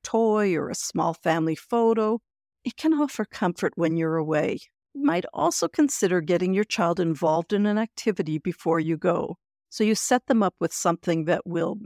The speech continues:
make the upcoming separation easier. Now, this is not a way of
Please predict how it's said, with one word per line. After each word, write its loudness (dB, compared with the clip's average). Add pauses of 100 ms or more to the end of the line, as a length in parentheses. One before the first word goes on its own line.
(140)
make 0
the -4
upcoming -4
separation -2
easier. -6
Now, 0
this -2
is -2
not 0
a -2
way 0
of -6